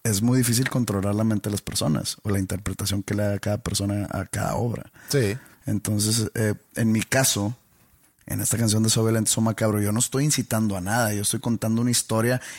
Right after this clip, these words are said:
Speaker 1: y muy vagamente. O sea, si tú la lees y no te digo de qué trata, tú dices, "Es una canción de, no sé, amor frustrado".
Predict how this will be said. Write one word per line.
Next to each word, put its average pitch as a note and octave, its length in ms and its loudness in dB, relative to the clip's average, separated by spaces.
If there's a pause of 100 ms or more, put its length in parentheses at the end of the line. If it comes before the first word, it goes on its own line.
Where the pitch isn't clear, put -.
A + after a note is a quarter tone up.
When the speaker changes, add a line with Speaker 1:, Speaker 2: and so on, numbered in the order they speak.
(160)
Speaker 1:
y A#2+ 120 4
muy A#2 380 4
vagamente. A#2+ 840 2 (220)
O - 40 -20
sea, - 120 0
si F#2 140 0
tú G#2+ 160 0
la B2+ 100 4
lees C3 500 2 (300)
y A#2+ 140 2
no G#2+ 160 4
te - 140 0
digo C3 220 4
de A#2 80 0
qué B2+ 120 -2
trata, A#2+ 500 0 (380)
tú A2+ 140 2
dices, G#2 260 2
"Es F#2+ 160 0
una A#2+ 140 2
canción G#2+ 420 0
de, A2 300 2
no F#2+ 120 -2
sé, F#2+ 180 0
amor F#2 280 -2
frustrado". - 640 -2